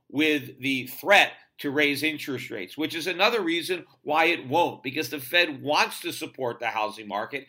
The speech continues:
And the only way to do that is to keep mortgage rates at rock bottom, because the average American is broke. There's no way he can afford the overpriced housing market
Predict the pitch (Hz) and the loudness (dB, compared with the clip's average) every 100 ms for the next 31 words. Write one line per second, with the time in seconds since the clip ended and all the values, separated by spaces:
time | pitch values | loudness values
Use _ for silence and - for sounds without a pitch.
0 | - - - 175 170 190 208 208 190 190 | -20 -4 0 0 0 -2 -2 -2 2 2
1 | 180 151 202 226 160 147 - 165 131 156 | 0 -2 -4 2 6 6 4 -6 -8 -10
2 | - 190 - 165 190 190 165 143 160 170 | -6 -8 -8 -2 -2 -2 -6 -2 -2 -2
3 | - 160 147 131 147 147 - 120 143 135 | -2 -2 -2 0 0 0 -2 0 2 2
4 | 107 - _ - - - 135 160 131 151 | -2 -10 _ -20 -16 -10 -2 -2 -2 -4
5 | - 151 185 196 - 147 151 151 151 - | 2 4 4 0 -4 -4 -2 0 -2 -4
6 | 139 - 104 - 110 139 190 202 - _ | -8 -8 -14 -10 -2 2 0 -2 -16 _
7 | _ - 143 127 156 180 185 170 156 147 | _ -4 -2 0 2 4 6 4 2 -4
8 | 156 127 - 151 151 156 151 _ _ 127 | -6 -6 -6 0 2 2 -2 _ _ -4
9 | - 170 170 147 156 143 139 135 160 196 | 0 -2 -2 -2 0 0 0 -2 -2 -2
10 | 147 127 113 120 139 | -4 -2 -2 -2 -4